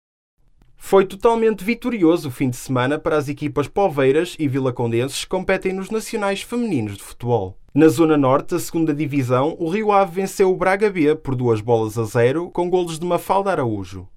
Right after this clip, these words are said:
E é agora um dos terceiros classificados com três pontos, sendo o próximo desafio a visita ao reduto do Tircense.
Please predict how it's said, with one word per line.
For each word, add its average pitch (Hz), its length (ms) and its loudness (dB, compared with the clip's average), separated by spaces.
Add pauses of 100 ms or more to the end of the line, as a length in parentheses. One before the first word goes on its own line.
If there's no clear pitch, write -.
(140)
E 170 120 4
é 202 60 8
agora 196 260 4
um 220 140 -2
dos - 140 -16
terceiros - 420 -4
classificados 226 800 -2
com 104 140 -8
três 107 220 -8
pontos, 156 640 -10
sendo 160 420 4
o 147 60 2
próximo 170 420 0
desafio 156 640 0
a - 80 0
visita 147 460 -2
ao 175 120 2
reduto 143 640 -4
do 139 120 -4
Tircense. 110 680 -8